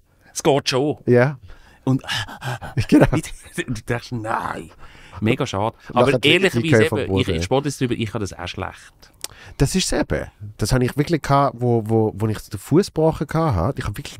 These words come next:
Speaker 2: nichts können machen.
Speaker 1: Ja.
Speaker 2: Ich konnte daheim sein. Äh, ist, ist, ist, äh, eine Schauspielkollegin, das Hedi Kaufmann.
Speaker 1: Schön.
Speaker 2: Grossartige Frau.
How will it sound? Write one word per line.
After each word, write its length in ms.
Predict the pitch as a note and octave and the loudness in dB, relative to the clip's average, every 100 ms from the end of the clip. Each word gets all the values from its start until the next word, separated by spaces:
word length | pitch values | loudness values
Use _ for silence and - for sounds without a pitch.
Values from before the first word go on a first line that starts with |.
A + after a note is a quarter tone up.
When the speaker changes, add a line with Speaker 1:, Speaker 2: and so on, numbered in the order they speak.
| F2 | 0
Speaker 2:
nichts 220 | F3 - | 0 0
können 220 | - A#2 | -4 -2
machen. 420 | G2 F#3 - G2+ D3+ - - | -2 -2 -2 -4 -4 -14 -10
Speaker 1:
Ja. 120 | F#2 | -4
Speaker 2:
Ich 60 | - A2+ - | -4 -4 -4
konnte 200 | - C3 | -2 0
daheim 340 | G2 E2 G2 | 0 2 2
sein. 320 | D#3 - A#2 A3+ - - - - _ | 2 2 0 0 -10 -20 -20 -20 _
Äh, 400 | G#2+ G#2 G#2 G2+ | 2 4 4 2
ist, 160 | G#2 - | -2 -2
ist, 300 | G#2 F#2+ - - | -4 -6 -6 -6
ist, 180 | G2+ - | -6 -4
äh, 140 | G2 G2 | -4 -2
eine 100 | F#2 | -2
Schauspielkollegin, 840 | A2 B2+ - C#3+ - B2 G2+ - | 2 2 2 0 0 0 2 -2
das 140 | - - | -4 0
Hedi 400 | A2 A#2 G2 - _ | 2 0 -4 -8 _
Kaufmann. 460 | - E2+ E2+ - D2+ - - - - - | -4 -4 -4 -6 -10 -12 -20 -20 -20 -20
Speaker 1:
Schön. 140 | - | -4
Speaker 2:
Grossartige 640 | - A2 - D2+ - D#2 | 2 2 2 -4 -6 -10
Frau. 260 | - C#2+ | -6 -6